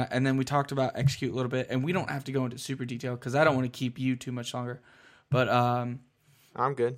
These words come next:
Speaker 1: I'm curious. Every, like, the decisions you made for things in between.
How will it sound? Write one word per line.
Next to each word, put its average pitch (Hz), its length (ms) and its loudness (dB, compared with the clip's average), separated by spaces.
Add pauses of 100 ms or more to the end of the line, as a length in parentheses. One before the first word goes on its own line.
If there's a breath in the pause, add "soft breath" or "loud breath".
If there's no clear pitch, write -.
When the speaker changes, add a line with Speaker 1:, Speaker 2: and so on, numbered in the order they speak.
(120)
Speaker 1:
I'm 143 180 2
curious. 175 600 0 (520 soft breath)
Every, 190 320 6
like, 147 280 0 (320)
the 147 140 -4
decisions 170 540 0
you 160 80 -2
made 139 280 2
for 139 100 -10
things 131 340 2
in 127 100 0
between. 127 680 -4